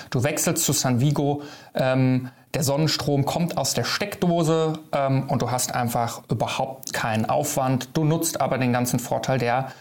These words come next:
an Sonnenstrom dranhängt, ne? Und das sind viele emotionale Vorteile. Ne? Du fühlst dich gut, weil du einen Beitrag im Kampf gegen den Klimawandel leistest, äh, du bist unabhängiger vom Stromnetz und du sparst natürlich auch Geld, weil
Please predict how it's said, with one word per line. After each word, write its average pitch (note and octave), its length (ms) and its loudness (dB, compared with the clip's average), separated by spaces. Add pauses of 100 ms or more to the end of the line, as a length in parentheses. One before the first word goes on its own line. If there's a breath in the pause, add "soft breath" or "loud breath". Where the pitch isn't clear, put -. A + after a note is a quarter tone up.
(200 loud breath)
an C3 340 0
Sonnenstrom B2+ 540 0
dranhängt, B2 500 -4
ne? D#3 100 2
Und F#3 140 0
das C#3 120 -2
sind C3 120 0
viele D3+ 460 2
emotionale D#3 1080 2
Vorteile. D3 1120 0 (360 loud breath)
Ne? C3+ 100 0
Du C3+ 80 0
fühlst D#3 300 0
dich B2+ 140 -2
gut, D3 200 -2
weil B2 160 0
du A#2+ 300 0 (300 loud breath)
einen A2+ 100 2
Beitrag B2 380 -2
im A#2 100 0
Kampf B2 280 -2
gegen A#2+ 220 0
den A2 280 2
Klimawandel D3 640 2
leistest, B2+ 840 0
äh, A#2+ 280 2
du A#2+ 100 -2
bist - 260 -4
unabhängiger D3+ 640 0
vom - 180 -2
Stromnetz D3 520 0 (420 loud breath)
und D#3+ 220 0
du F3 60 2
sparst E3 340 -2
natürlich D#3+ 340 -2
auch - 160 -4
Geld, F3+ 320 -2 (320 loud breath)
weil D3 440 -2